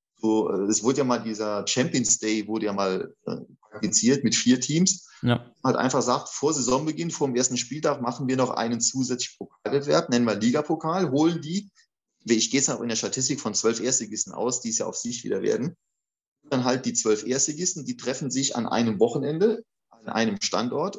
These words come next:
Speaker 1: und bilden dann vier Dreiergruppen, jedes Team gegen jedes Team, äh, zweimal zehn Minuten, also quasi eine Halbzeit.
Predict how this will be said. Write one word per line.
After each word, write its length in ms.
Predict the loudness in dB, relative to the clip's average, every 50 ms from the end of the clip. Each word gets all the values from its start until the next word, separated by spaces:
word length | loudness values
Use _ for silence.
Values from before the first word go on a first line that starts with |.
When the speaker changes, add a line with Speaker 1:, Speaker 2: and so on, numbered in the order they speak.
| -8 _
Speaker 1:
und 320 | 0 0 0 0 -2 -10
bilden 200 | -12 -8 0 4
dann 180 | 4 4 4 4
vier 300 | 0 2 4 4 4 4
Dreiergruppen, 680 | 2 0 2 2 4 4 2 4 4 2 4 4 0
jedes 300 | 0 0 0 0 0 -2
Team 240 | -2 -4 -6 -6 -4
gegen 180 | -4 -4 -2 2
jedes 320 | 2 2 4 4 2 0
Team, 380 | -2 -4 -4 -4 -4 -4 -6 -10 _ -20 -4 2 2
äh, 80 | 2 2 2 -2 0
zweimal 320 | 2 4 6 4 4 4
zehn 200 | 2 2 2 0
Minuten, 520 | 0 2 2 2 4 4 2 2 2 0 -6 _
also 240 | -20 -2 -2 0 0
quasi 340 | 0 2 2 2 2 2 0
eine 220 | -2 -4 -4 -4
Halbzeit. 480 | -4 -4 -2 -2 -2 -2 -2 -4 -6